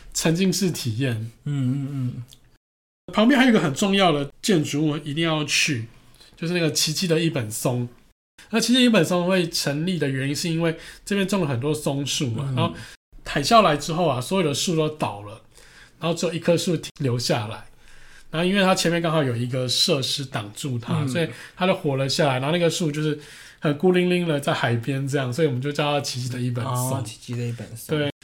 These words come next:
Speaker 1: 就很多人来这边就打卡啊、拍照啊。
Speaker 2: 嗯，嗯，嗯。
Speaker 1: 然后另外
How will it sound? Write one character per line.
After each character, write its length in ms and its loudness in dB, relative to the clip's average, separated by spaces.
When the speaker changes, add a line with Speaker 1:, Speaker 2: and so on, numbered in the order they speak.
Speaker 1:
就 100 -8
很 100 2
多 100 0
人 80 4
来 40 2
这 100 -4
边 180 4
就 120 2
打 300 0
卡 160 0
啊、 200 0
拍 260 0
照 300 0
啊。 460 -6
Speaker 2:
嗯， 340 -4
嗯， 20 -8
嗯。 20 -10
Speaker 1:
然 100 2
后 160 4
另 140 8
外 100 6